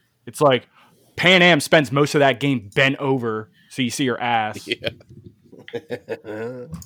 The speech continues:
Speaker 2: I don't know if I'm as down on Pan Am as you are, especially the mission.
Speaker 1: No, I
Speaker 2: I really
Speaker 1: mean, I,
Speaker 2: enjoyed
Speaker 1: I,
Speaker 2: them.
Speaker 1: I like it. It's just like, I'm, I'm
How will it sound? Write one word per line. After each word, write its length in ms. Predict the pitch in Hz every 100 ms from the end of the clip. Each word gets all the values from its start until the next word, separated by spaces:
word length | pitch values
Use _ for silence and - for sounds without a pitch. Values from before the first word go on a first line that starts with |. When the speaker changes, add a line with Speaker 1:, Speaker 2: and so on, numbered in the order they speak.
| - _ _ _ - - 294 147
Speaker 2:
I 60 |
don't 160 | 370 415
know 140 | 349 247
if 80 | 220
I'm 140 | 190
as 120 | 170 139
down 260 | 135 127
on 160 | 123 113
Pan 220 | 120 107
Am 180 | 101 95
as 120 | 82
you 140 | 90 82
are, 160 | 82
especially 340 | 82 - - 117
the 60 |
mission. 240 | 98 92 294
Speaker 1:
No, 80 | 320
I 40 | 311
Speaker 2:
I 20 |
really 140 | 285
Speaker 1:
mean, 80 | 269
I, 100 | 262
Speaker 2:
enjoyed 240 | 285 226 196
Speaker 1:
I, 60 | 190
Speaker 2:
them. 120 | 226 - _ _ _ _ _
Speaker 1:
I 100 | - 269
like 320 | 202 180 208
it. 140 | 269
It's 120 | 190
just 200 | 175 160
like, 320 | 180 160 - - _ _ _ _ _ _ -
I'm, 280 | 165 175 170
I'm 420 | - 165 170 156